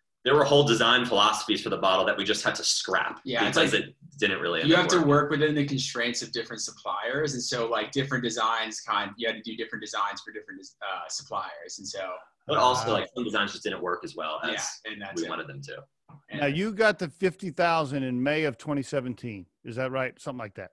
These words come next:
Speaker 3: roughly.
Speaker 2: Yeah. Yeah. Well, it,
Speaker 3: When
Speaker 2: it came in tranches over time, but
Speaker 3: Okay,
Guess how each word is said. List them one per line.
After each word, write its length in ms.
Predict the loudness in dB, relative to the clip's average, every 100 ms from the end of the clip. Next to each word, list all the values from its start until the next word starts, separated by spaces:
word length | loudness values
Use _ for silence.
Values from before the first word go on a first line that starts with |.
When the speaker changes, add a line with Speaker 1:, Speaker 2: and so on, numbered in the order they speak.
| _
Speaker 3:
roughly. 280 | -4 -2 -2
Speaker 2:
Yeah. 100 | -4 -8 _ _ _ _ -2
Yeah. 400 | 2 2 0 -4 4
Well, 200 | 6 6
it, 140 | 6 4
Speaker 3:
When 100 | 2
Speaker 2:
it 220 | 0 -2 _ -4
came 260 | 0 2 2
in 60 |
tranches 440 | 2 0 0 -4 -8
over 200 | -8 -8
time, 340 | -8 -8 -10
but 120 | -16 -6 -4
Speaker 3:
Okay, 320 | -2 -2